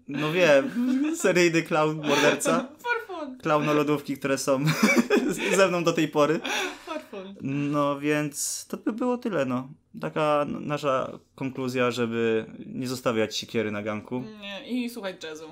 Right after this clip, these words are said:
Speaker 2: Jazz jest fajny. Słuchajcie jazzu nie tylko dlatego, żeby nie umrzeć, tylko po prostu, żeby go słuchać, bo
Speaker 1: Tak,
Speaker 2: jest
Speaker 1: jazz-
Speaker 2: Zwłaszcza teraz. Ten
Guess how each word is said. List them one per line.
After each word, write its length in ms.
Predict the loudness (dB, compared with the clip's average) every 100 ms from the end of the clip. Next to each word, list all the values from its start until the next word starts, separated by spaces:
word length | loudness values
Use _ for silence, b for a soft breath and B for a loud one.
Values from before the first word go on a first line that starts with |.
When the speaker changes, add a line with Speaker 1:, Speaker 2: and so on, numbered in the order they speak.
| -18
Speaker 2:
Jazz 200 | -10 -8
jest 160 | -6 -6
fajny. 360 | -8 -8 -10 -8
Słuchajcie 280 | -4 -4 -4
jazzu 220 | -4 -2
nie 160 | -2 -2
tylko 220 | -6 -8
dlatego, 320 | -8 -8 -10
żeby 180 | -12 -12
nie 120 | -12
umrzeć, 300 | -12 -12 -14
tylko 180 | -14 -12
po 100 | -12
prostu, 340 | -8 -10 -10 -14
żeby 180 | -14
go 120 | -14 -14
słuchać, 360 | -16 -20 -18
bo 100 | -6
Speaker 1:
Tak, 260 | -2 -2 -2
Speaker 2:
jest 120 | 0
Speaker 1:
jazz- 60 | 2
Speaker 2:
Zwłaszcza 220 | 2 2 -2 0
teraz. 220 | 0 0 -6 B B
Ten 120 | -6